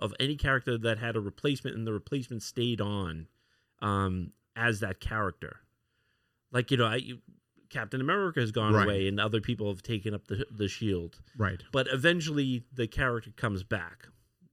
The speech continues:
Speaker 1: And I can't think of anything
Speaker 2: Even
Speaker 1: where
Speaker 2: Cyclops managed to make it back.
Speaker 1: Yeah. Like, yeah, he survived, he beat death, and he came back. So,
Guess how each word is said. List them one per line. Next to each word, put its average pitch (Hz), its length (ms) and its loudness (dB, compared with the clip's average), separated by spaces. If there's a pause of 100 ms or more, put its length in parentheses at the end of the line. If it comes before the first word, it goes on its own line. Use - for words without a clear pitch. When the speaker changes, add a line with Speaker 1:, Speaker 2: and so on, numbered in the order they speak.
(720)
Speaker 1:
And 113 80 -4
I 120 40 0
can't 143 240 0
think 139 120 -2
of 127 60 -2
anything 127 380 2
Speaker 2:
Even 165 160 10
Speaker 1:
where - 20 6
Speaker 2:
Cyclops 151 540 4
managed 107 300 4
to 120 40 4
make 104 220 4
it 98 100 2
back. 90 420 -2
Speaker 1:
Yeah. 147 260 -2 (200)
Like, 175 180 2
yeah, 190 180 4
he 107 420 -2
survived, 131 500 0
he 117 140 0
beat 135 260 -2
death, 156 320 -2
and 90 100 -4
he 90 80 -6
came 127 220 -2
back. 131 240 -2 (800)
So, 185 340 6